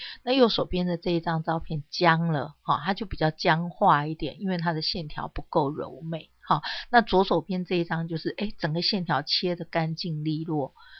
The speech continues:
好，你看那个呃，左上往右下的线条连着他的手背下来的这条线是切的，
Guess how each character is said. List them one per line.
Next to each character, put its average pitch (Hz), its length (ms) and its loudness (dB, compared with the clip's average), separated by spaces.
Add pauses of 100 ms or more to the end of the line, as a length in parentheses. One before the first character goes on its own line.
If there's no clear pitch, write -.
(140)
好， 165 260 6 (260)
你 175 100 -8
看 208 180 6
那 208 100 0
个 170 280 0 (320)
呃， 147 220 2
左 170 280 2
上 185 360 6
往 147 200 -2
右 202 240 2
下 165 240 2
的 139 80 -4
线 156 300 -6
条 - 160 -8
连 160 340 0
着 170 120 2
他 175 120 -4
的 170 140 -2
手 - 240 -6
背 151 140 0
下 156 200 0
来 151 160 -8
的 151 140 -12
这 156 140 -8
条 - 220 -6
线 151 280 -10
是 147 120 -14
切 151 340 -8
的， - 160 -16